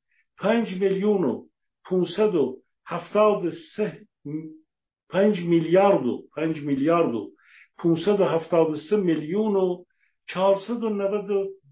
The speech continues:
دو هزار دلار در بانک ها، یعنی از شش میلیارد هم اومدن حدود تقریباً چهارصد میلیون اومدن پایین تر.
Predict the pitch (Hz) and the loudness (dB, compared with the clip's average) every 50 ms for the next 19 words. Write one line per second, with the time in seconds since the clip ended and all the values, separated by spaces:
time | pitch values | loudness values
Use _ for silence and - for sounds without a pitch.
0 | _ - 247 240 - - 175 175 170 170 175 175 175 170 165 160 156 156 _ _ | _ -2 0 0 0 2 0 -2 -2 -2 -4 -4 -4 -6 -8 -10 -12 -16 _ _
1 | _ _ _ _ _ _ _ _ _ _ _ _ _ _ _ _ _ _ _ _ | _ _ _ _ _ _ _ _ _ _ _ _ _ _ _ _ _ _ _ _
2 | _ _ - 123 131 156 156 151 156 165 180 190 196 196 190 - - _ _ _ | _ _ -16 -8 -6 -4 0 2 2 4 4 4 4 2 0 -4 -12 _ _ _
3 | _ _ _ _ _ 127 139 170 185 196 196 180 175 - _ _ _ _ 127 139 | _ _ _ _ _ -8 -4 -2 -2 -2 -2 -4 -8 -16 _ _ _ _ -10 -6
4 | 139 139 135 - - - 135 147 127 120 - - _ _ _ _ - 165 180 202 | -6 -6 -6 -8 -10 -8 -4 -4 -4 -6 -8 -16 _ _ _ _ 0 0 2 4
5 | 214 208 - - - - - 202 180 - - 180 185 190 190 185 196 208 220 208 | 4 2 2 0 -4 -4 -4 -4 -4 -4 -2 -2 -2 0 2 4 4 6 4 4
6 | 180 202 196 190 175 165 165 165 160 160 180 180 180 180 - _ _ _ _ _ | 4 4 2 2 2 -2 -2 -2 -2 -2 -4 -4 -6 -8 -12 _ _ _ _ _
7 | _ _ _ - - 156 156 160 160 160 156 165 170 170 170 170 170 - _ _ | _ _ _ -8 -6 -4 -2 -2 -2 0 2 4 4 4 2 -2 -4 -10 _ _
8 | _ _ _ _ _ _ _ _ _ _ _ _ - - 160 147 131 147 151 143 | _ _ _ _ _ _ _ _ _ _ _ _ -10 -4 -4 -2 -2 -2 -2 0
9 | 143 151 165 175 185 185 180 180 - _ _ _ _ _ _ _ _ _ _ _ | 2 2 2 2 2 0 -4 -6 -10 _ _ _ _ _ _ _ _ _ _ _
10 | - - 156 151 156 165 160 - - - 202 214 202 175 170 170 160 160 160 170 | -12 -8 -4 0 0 0 0 0 -2 0 0 0 0 0 0 0 0 0 2 2
11 | 180 180 180 175 156 143 151 147 147 156 156 143 - - - 139 131 123 123 120 | 2 2 0 -2 -4 -6 -6 -4 -4 -4 -6 -6 -6 -4 -2 0 0 2 2 0
12 | - - 123 113 - | -2 -4 -8 -8 -10